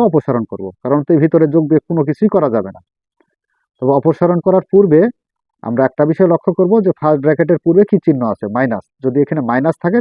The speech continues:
তাহলে ভিতরকার চিহ্নটা পরিবর্তন হয়ে যাবে। এখানে টু সি আছে, টু সিটা দাও। মাইনাসে মাইনাসে কি হবে? প্লাস ফোর এ। আর এটা আমরা অপসারণ করলাম ফার্স্ট ব্র্যাকেট, সেহেতু থাকবে কত? ফাইভ এ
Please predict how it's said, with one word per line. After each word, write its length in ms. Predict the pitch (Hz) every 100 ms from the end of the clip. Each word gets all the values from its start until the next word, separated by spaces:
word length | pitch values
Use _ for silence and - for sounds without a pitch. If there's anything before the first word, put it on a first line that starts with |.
| -
তাহলে 180 | 147 143 135
ভিতরকার 320 | 139 123 131 -
চিহ্নটা 320 | 135 120 156 202
পরিবর্তন 380 | 180 143 120 104 104
হয়ে 140 | 92
যাবে। 140 | 90 92 _ _ _ _ _ _ _ -
এখানে 220 | 127 139 135 -
টু 80 | 160 -
সি 100 | 180 160
আছে, 120 | 180 160
টু 80 | 160
সিটা 220 | - 143 143
দাও। 140 | 139 220 226 _ _ _ _ _ _ _ _ _ _ _ _ _ _ _ _ _ 107
মাইনাসে 380 | 120 135 139 160 147
মাইনাসে 280 | 156 - 165
কি 60 | 185 160
হবে? 140 | 143 -
প্লাস 260 | 143 156 - _ _ _ _ _ _ _ _ _ _ _ _
ফোর 180 | 196 135 98
এ। 20 | - _ _ _ _ _ _ _ _ _ -
আর 80 | 120 120
এটা 100 | 143
আমরা 140 | 135 143 - 135
অপসারণ 360 | 160 156 160 143
করলাম 220 | 127 123 202 _ _ _ -
ফার্স্ট 200 | 123 110
ব্র্যাকেট, 280 | 113 175 - - _ _
সেহেতু 240 | 127 117 117
থাকবে 160 | 139 120
কত? 100 | 123 180 -
ফাইভ 220 | 120 123 185 _ _
এ 40 | 110